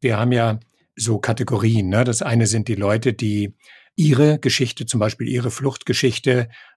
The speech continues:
äh, ihr Weggehen, ihr Ankommen erzählen. Das andere sind Aktivistinnen und Aktivisten, die sich für diese Menschen einsetzen. Und die dritte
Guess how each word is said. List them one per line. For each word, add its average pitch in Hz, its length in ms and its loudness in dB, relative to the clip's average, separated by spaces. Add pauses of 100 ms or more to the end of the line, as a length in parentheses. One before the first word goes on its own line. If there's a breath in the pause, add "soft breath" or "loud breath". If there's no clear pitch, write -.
(120)
äh, 104 360 0
ihr 117 260 -2
Weggehen, 117 460 0
ihr 120 220 -6
Ankommen 113 580 -2
erzählen. 117 580 -2 (340 loud breath)
Das 113 160 0
andere 131 280 2
sind 117 540 0
Aktivistinnen 117 840 0
und - 60 -6
Aktivisten, 120 520 -2
die 107 120 0
sich 104 180 -2
für 127 140 4
diese 120 240 0
Menschen 107 340 -2
einsetzen. 113 760 4 (240 loud breath)
Und - 140 -4
die 117 80 -2
dritte 117 540 2